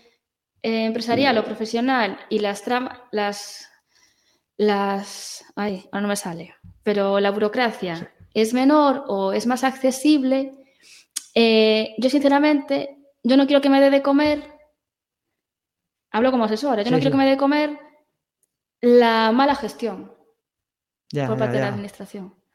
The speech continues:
Speaker 2: Sí, sí.
Speaker 1: Ni, ni los quebraderos de cabeza de, porque me permitiría poder hacer otras cosas también.
Speaker 2: Ujú.
Speaker 1: Y asesorar de otra, de otra forma. Entonces, viendo cómo están hablando del iva y que viene por una normativa comunitaria,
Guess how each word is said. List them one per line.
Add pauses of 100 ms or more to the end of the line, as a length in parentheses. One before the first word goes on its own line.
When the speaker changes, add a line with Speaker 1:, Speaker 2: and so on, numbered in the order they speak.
Speaker 2:
Sí,
sí.
Speaker 1:
Ni, (200)
ni
los
quebraderos
de
cabeza
de,
porque
me
permitiría
poder
hacer
otras
cosas
también. (540)
Speaker 2:
Ujú. (200)
Speaker 1:
Y
asesorar
de
otra,
de
otra
forma. (300)
Entonces,
viendo
cómo
están
hablando
del
iva (400)
y
que
viene
por
una
normativa
comunitaria,